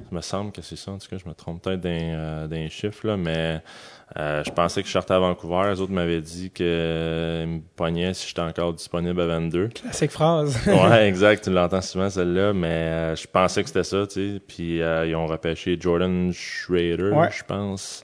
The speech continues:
Speaker 2: Schra-, Jordan Schrader, ouais.
Speaker 1: Hein, il
Speaker 2: Qui a
Speaker 1: était,
Speaker 2: pas
Speaker 1: il
Speaker 2: fait
Speaker 1: était
Speaker 2: de
Speaker 1: ra-, ranké, euh,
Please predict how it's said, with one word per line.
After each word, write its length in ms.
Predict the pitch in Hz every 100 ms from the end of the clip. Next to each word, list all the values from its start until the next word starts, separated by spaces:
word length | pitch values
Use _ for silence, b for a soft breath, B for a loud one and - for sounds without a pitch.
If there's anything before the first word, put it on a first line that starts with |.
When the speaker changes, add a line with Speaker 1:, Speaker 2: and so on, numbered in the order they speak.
| -
Speaker 2:
Schra-, 320 | - 135 135
Jordan 340 | 160 123 131 156
Schrader, 220 | 143 143
ouais. 200 | 135 151 -
Speaker 1:
Hein, 160 | 98 110
il 40 |
Speaker 2:
Qui 80 | 117
a 40 | 87
Speaker 1:
était, 140 | 87
Speaker 2:
pas 60 | 85
Speaker 1:
il 120 | 82 82
Speaker 2:
fait 60 |
Speaker 1:
était 120 | 85 82
Speaker 2:
de 420 | 82 82 82 82
Speaker 1:
ra-, 60 | 82
ranké, 480 | 85 82 - 98 95 90
euh, 480 | 82 80 80 80